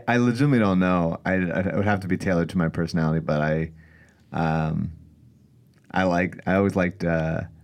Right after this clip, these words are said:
some, something, like, a little weird, iconic intro so the crowd pop can, can happen. Um,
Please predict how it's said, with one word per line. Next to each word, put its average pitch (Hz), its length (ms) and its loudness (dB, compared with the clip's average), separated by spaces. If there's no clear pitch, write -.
some, 180 180 2
something, 180 380 2
like, 117 260 0
a 104 80 -4
little 98 400 2
weird, 104 600 2
iconic 92 500 0
intro 90 260 0
so 85 100 -4
the 87 80 -2
crowd 80 340 0
pop 76 280 -4
can, - 280 -4
can 82 100 -2
happen. - 460 -4
Um, 73 640 -2